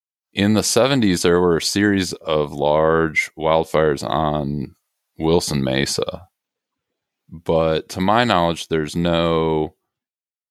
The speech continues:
for all of Philmont's history prior to the Poniel Complex fire, there's not,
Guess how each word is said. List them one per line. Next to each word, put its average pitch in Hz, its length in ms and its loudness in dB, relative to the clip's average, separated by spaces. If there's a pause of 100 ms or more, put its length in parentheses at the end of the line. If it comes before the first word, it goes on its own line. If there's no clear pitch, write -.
(680)
for - 280 -2
all 95 300 2
of 82 60 -4
Philmont's 82 1080 -2 (840)
history 78 640 -2
prior 90 500 0 (260)
to - 100 -10
the 82 100 -6
Poniel 92 380 0
Complex 95 580 -2
fire, 76 360 -2
there's 80 300 -6
not, 101 480 0